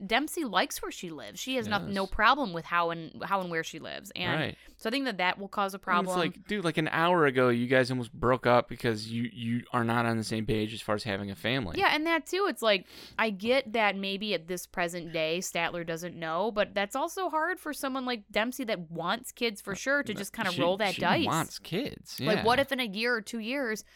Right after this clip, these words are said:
Speaker 1: Statler decides firmly, "I don't want kids," and guess what, Dempsey, you still do.
Speaker 2: How long is she gonna have to wait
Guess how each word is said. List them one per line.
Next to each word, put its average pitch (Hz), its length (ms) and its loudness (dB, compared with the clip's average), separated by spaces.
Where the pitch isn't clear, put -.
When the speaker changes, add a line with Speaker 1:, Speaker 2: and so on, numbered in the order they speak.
Speaker 1:
Statler 247 540 2
decides 208 460 0
firmly, 226 400 2
"I 220 160 0
don't 160 360 -8
want 196 300 -4
kids," 285 380 -2
and 165 280 -6
guess 165 280 -4
what, 208 140 0
Dempsey, 180 320 -2
you 165 100 -8
still 185 240 -8
do. 240 500 2
Speaker 2:
How 165 160 -6
long 165 300 0
is 143 240 -6
she 156 240 0
gonna 151 340 2
have 147 140 -4
to 139 80 2
wait 139 320 4